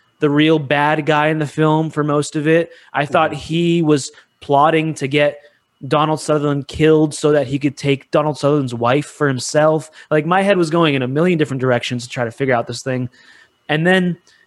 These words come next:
Speaker 1: it, it turns out that the city's plagued with a dwarf serial killer. I mean, is that literal or is that metaphorical? I just can't put it together.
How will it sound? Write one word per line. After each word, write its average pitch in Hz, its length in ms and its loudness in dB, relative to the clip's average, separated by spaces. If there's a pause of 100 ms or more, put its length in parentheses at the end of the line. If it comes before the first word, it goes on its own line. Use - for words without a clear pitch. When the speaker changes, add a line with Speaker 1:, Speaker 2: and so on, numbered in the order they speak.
(480)
Speaker 1:
it, 185 200 -12
it 180 220 0
turns 175 300 0
out 170 240 2
that 151 320 0 (300)
the 151 240 -4
city's 160 360 -2
plagued 147 380 0
with 143 120 -4
a 120 60 -6
dwarf 120 320 -2
serial 143 400 0
killer. 208 420 0
I 147 60 0
mean, 143 220 0
is 147 200 -2
that 165 200 2
literal 185 480 4
or 214 40 4
is 135 100 0
that 143 120 2
metaphorical? 160 640 0
I 147 180 0
just 165 220 0
can't 135 240 -6
put 127 100 -6
it 113 80 -6
together. 110 400 -8